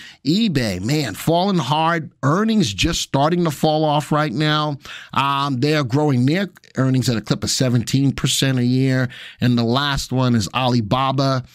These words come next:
Oh, man, they really are getting smoked. Earnings are getting beat, but they are still up. No earnings growth at all.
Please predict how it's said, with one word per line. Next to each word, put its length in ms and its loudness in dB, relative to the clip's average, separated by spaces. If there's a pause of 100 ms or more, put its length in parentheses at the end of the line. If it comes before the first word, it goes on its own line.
(320)
Oh, 220 0
man, 420 -4
they 200 2
really 320 2
are 80 0
getting 260 0
smoked. 460 0
Earnings 400 2
are 40 0
getting 360 0
beat, 340 0
but 160 0
they 140 0
are 80 -2
still 360 0
up. 360 -4
No 320 0
earnings 380 0
growth 360 0 (100)
at 240 -2
all. 460 0